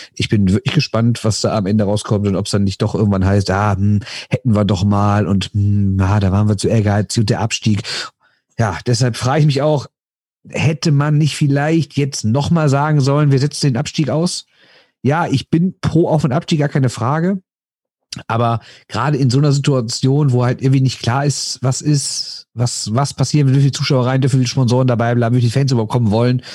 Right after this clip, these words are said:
Also wenn man einfach nicht genau weiß, wie viel Kohle da ist, hätte man dann nicht vielleicht sagen können, komm, wir machen's noch mal irgendwie ein Jahr verschieben?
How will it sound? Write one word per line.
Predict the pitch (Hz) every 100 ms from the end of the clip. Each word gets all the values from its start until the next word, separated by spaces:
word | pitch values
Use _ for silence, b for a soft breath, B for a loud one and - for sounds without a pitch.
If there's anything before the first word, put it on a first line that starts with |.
| B B B B B
Also | 123 117
wenn | 123
man | 131
einfach | 131 - 113
nicht | 123 135
genau | 131 123 123
weiß, | 131
wie | 139
viel | 117
Kohle | - 135 113
da | 101 113
ist, | 110
hätte | 127
man | 117
dann | 117 139
nicht | 135
vielleicht | 120 123
sagen | 120 113
können, | 107 107
komm, | - 117
wir | 104
machen's | 110 110 -
noch | 110 127
mal | 110 101 107 -
irgendwie | 101 98 98
ein | 101
Jahr | 101 101
verschieben? | 110 - 104 123